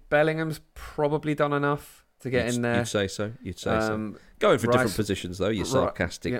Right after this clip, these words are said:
Speaker 1: yeah,
Speaker 2: git.
Speaker 1: <laughs> I mean, where would you, where would you play Jones for,
Speaker 2: Well, I thi-,
Speaker 1: for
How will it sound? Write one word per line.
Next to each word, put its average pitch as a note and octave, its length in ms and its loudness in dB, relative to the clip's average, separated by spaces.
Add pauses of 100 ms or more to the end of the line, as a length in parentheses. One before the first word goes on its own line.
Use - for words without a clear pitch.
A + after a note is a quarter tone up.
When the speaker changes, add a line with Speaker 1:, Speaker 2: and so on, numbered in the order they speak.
Speaker 1:
yeah, G#2+ 120 2 (260)
Speaker 2:
git. E3 240 2 (480)
Speaker 1:
<laughs> - 960 -6
I F3+ 40 2
mean, A3+ 160 4
where A#3 200 6
would G#3+ 160 0
you, G3 160 2
where F#3+ 160 6
would D#3 100 0
you E3 80 0
play D3 240 0
Jones - 440 -8 (140)
for, - 120 -2
Speaker 2:
Well, A#3 100 8
I G#3+ 40 4
thi-, - 120 4
Speaker 1:
for - 60 -4